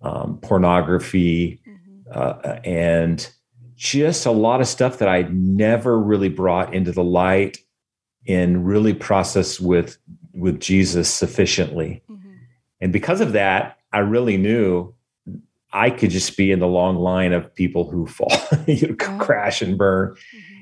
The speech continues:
Speaker 1: And so I said, "I really need to take some measures." And that was really a wake-up call for me. And, um, so some of the actions that I, that I took at that time to try to safeguard and guard my own soul.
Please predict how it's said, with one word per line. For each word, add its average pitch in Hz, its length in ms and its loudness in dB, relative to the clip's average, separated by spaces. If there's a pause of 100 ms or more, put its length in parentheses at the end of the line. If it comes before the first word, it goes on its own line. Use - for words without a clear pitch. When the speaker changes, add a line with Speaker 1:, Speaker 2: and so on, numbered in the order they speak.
Speaker 1:
And 104 120 2
so 123 120 0
I 113 40 4
said, 113 220 0
"I 113 140 0
really 113 340 4
need 98 160 2
to 85 80 -2
take 92 240 -4
some 87 180 2
measures." 87 800 -2 (760)
And 92 300 0
that 123 300 2
was 98 200 0 (260)
really 95 500 0 (100)
a 98 80 0
wake-up 95 360 2
call 95 200 2
for 104 140 0
me. 90 400 2
And, 87 320 -4
um, 87 340 -4
so 98 300 0
some 98 200 0
of 87 60 0
the - 80 -2
actions 90 480 -2
that 90 100 0
I, 87 200 -2 (220)
that 95 180 0
I 85 80 -2
took - 320 -2
at 92 80 0
that - 240 -4
time 98 460 2
to - 160 -6
try 90 340 -4
to 85 240 -4 (420)
safeguard 92 500 2
and 82 120 -2
guard 87 200 4
my 82 140 0
own 82 180 0
soul. - 560 -4